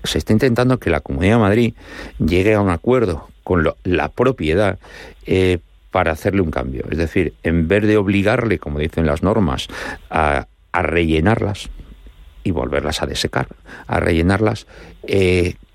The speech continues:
que done ese terreno a la Comunidad de Madrid o done esa,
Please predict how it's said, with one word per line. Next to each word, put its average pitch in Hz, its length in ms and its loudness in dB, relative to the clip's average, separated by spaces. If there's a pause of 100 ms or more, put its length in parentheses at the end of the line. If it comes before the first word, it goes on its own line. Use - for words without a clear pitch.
(180)
que 95 140 2
done 107 340 2
ese 95 200 -2
terreno 98 400 2
a 73 40 2
la 69 100 0
Comunidad 76 360 0
de - 20 2
Madrid 113 300 2
o 87 160 2
done 76 540 0
esa, 85 600 -4